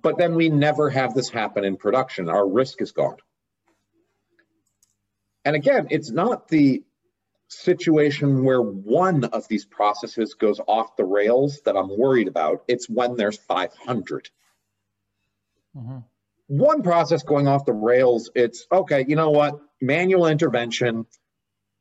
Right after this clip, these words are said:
Speaker 1: We're, we're gonna have customer service handle this one that went off the rails and no big deal."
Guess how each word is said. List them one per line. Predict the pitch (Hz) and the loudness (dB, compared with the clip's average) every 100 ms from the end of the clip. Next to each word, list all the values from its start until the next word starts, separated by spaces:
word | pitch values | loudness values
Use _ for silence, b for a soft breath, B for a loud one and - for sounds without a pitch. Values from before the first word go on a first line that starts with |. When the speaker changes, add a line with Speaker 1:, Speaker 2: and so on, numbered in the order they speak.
| _ _ _ _ | _ _ _ _
Speaker 1:
We're, | - - | 0 2
we're | 151 147 | 2 2
gonna | 156 | 2
have | 151 143 | 0 0
customer | 165 143 151 139 | -2 -2 -2 -2
service | 143 120 117 | 0 0 0
handle | - 117 120 117 | -2 -2 0 0
this | 107 101 | -2 -2
one | 104 101 | -2 -2
that | 101 | -2
went | 98 | 0
off | 98 101 | 0 0
the | 104 | -2
rails | 85 90 87 90 92 | 0 2 2 0 -4
and | 80 | -4
no | 90 | -2
big | 82 80 | -2 -4
deal." | - 58 | -6 -8